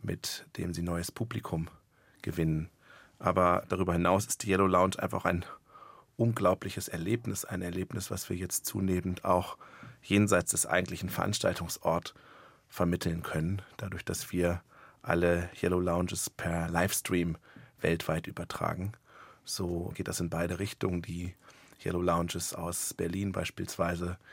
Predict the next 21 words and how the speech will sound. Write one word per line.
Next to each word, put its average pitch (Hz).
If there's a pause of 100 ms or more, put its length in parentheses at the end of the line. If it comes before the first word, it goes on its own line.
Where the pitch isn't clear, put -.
(300)
die 95
mit 85
Song 87
Jin-cho 101 (160)
wurde 87 (300)
von 90
hunderttausenden 87
Fans 85
in 85
Korea 95 (480)
geschaut, 95 (220)
während 87
jetzt -
die 98
Yellow 87
Lounges, 87
die 87
wir 90 (480)
in -
Tokio 101
hatten 87